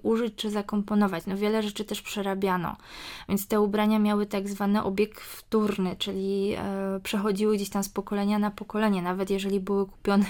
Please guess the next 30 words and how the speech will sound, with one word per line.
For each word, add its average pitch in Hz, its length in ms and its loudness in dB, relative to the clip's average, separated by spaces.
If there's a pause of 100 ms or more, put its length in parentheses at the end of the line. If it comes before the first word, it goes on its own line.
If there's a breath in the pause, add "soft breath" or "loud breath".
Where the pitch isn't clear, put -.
w - 80 -20
domu 190 340 2 (580 loud breath)
towarowym, 202 520 4
w - 20 0
domu 202 260 2
handlowym. 202 720 2 (360)
A 226 100 6
z 208 60 4
drugiej 233 300 0
strony 220 320 2
mówi 226 260 2
się 226 120 -4
też 226 200 -4
o 214 140 -2
tym, 226 400 0
że, 214 160 0
e, 202 600 0
nasza 226 300 2
pomysłowość 220 760 0
w - 60 -20
Polsce 196 480 0
i 220 60 2
pewnie 208 340 4
w 196 140 2
Łodzi 185 380 4 (440 loud breath)
była 214 360 6
olbrzymia, 208 720 2
ponieważ, 214 800 0 (100)
e, 208 140 -2 (220)
no, 220 320 0